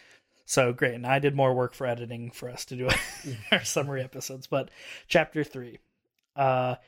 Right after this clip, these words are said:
here we go. So we have Elend's point of view, and he's charging because his whole idea is the Koloss literally cannot understand why an outnumbered force of small humans is charging them.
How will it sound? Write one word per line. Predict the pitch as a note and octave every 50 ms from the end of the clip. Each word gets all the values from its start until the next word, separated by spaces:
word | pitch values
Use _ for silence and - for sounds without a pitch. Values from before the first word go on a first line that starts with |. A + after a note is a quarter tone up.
| _ _ _ - - - - - _
here | - D#3 G3+
we | C4 B3+
go. | A#3+ G3+ D#3 C3+ B2
So | - - D#3+ D3 C3+ C3 B2+ C3+
we | C#3 D#3+ F#3
have | E3+ G#3+ G#3 F#3+
Elend's | D#3+ D#3+ D#3+ D#3 D3 -
point | - D3 C#3 C3
of | B2
view, | B2 C#3 C3 B2 A#2+ A#2 B2 - -
and | D3 C#3+ C#3 C3+ C3+ C3+ C3 C3 - - - _ _ _ _ _ _ _ _ _
he's | - - G#3 A3+ G#3 -
charging | - - E3 D3 D3+ E3 F#3+ G3 F#3
because | E3 D3+ - D3+ C#3+ C#3 C#3 D#3+ - _
his | - - E3 D#3+ E3
whole | - F#3
idea | E3 D3+ C3+ C#3 C#3+ D3 C#3+
is | C3+ C3
the | C3+ C3
Koloss | - - D#3+ D#3+ E3 E3+ F3 - -
literally | D3+ D3 D3 D#3+ D#3+ D#3
cannot | D3 - - D#3+ D#3 D3 D3+ -
understand | D#3 C#3+ C#3 - - - - C#3 C#3 D3 D#3
why | D3 C3+ B2+
an | C3 C3 - -
outnumbered | C#3+ C#3+ D3+ E3 D#3 D3 D3+ D3+ D3+ C#3+ -
force | - - D3+ D3+ D#3 D3+ - D3
of | C3
small | - - D3+ C#3 C#3 D3 C#3+
humans | - - D3+ D3+ D#3 D3 C3+
is | B2+ -
charging | - - - C#3 C#3+ D3 D#3 E3+ F3+
them. | F#3 F#3+ G3+ G#3+